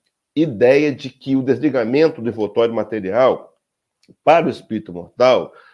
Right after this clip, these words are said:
apresenta desafios. Esse desligamento, ele cria no espírito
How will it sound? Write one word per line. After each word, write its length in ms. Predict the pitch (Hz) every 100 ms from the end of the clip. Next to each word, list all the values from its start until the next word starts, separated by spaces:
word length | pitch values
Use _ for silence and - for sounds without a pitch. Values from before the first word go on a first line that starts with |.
| _ _
apresenta 920 | 123 - 151 110 117 135 - 160 156
desafios. 880 | 117 143 175 180 131 117 92 - -
Esse 180 | 139 170
desligamento, 840 | 185 175 143 95 90 139 127 - _ _ _ -
ele 200 | 110 139
cria 500 | - 131 165 170 131
no 320 | 113 104 104
espírito 840 | 98 _ 143 139 117 - 101 90